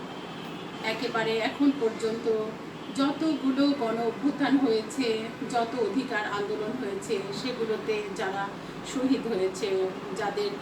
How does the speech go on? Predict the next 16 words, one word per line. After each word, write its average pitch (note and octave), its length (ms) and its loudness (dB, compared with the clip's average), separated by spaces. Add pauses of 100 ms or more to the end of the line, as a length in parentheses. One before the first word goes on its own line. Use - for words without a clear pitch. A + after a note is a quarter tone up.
(320)
রক্তের A3 500 0
বিনিময়ে G3+ 460 0
অর্জিত F#3+ 380 0
হয়েছে F#3+ 400 -2
এই F#3+ 200 2
স্বাধীনতা, F#3+ 640 0
আমরা F#3+ 420 0
স্বাধীন - 380 -4 (120)
সার্বভৌমত্ব F#3+ 720 -2 (560)
পেয়েছি, G3+ 440 2 (420)
স্বাধীন A3 400 0
বাংলাদেশে F#3+ 540 0
আমরা F#3+ 240 0
বসবাস F#3 460 -4 (100)
করছি, F#3 320 -4 (500)
যাদের B3 320 2